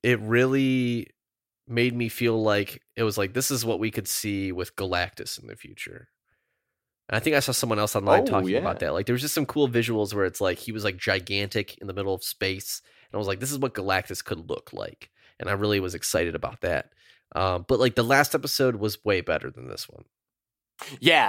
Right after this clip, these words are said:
Speaker 2: I agree with that.
Speaker 1: And so it's just, that's really disappointing because you want the last episode to kinda be at that same level.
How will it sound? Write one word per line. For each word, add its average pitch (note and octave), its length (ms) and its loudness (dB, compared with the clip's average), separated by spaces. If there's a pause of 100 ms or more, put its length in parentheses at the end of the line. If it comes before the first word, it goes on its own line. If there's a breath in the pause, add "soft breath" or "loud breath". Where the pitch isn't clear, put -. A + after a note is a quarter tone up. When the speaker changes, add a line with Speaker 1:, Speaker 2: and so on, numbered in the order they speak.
(160)
Speaker 2:
I A#2 140 8
agree C3 260 6
with G#2 160 0
that. F2+ 340 -2 (920)
Speaker 1:
And G#2 140 -4
so G#2+ 360 6
it's A2 160 -2
just, A2 220 -2
that's - 460 0 (140)
really G#2 320 -4
disappointing D2+ 680 -10 (1000)
because F#2+ 340 -4
you A2 100 0
want G#2 220 0
the F#2+ 80 -2
last F2+ 300 -2
episode F2+ 340 -4
to - 60 -12
kinda F2+ 220 -6
be E2+ 180 -6
at E2 120 -6
that - 260 -6
same D2+ 260 -8
level. - 320 -14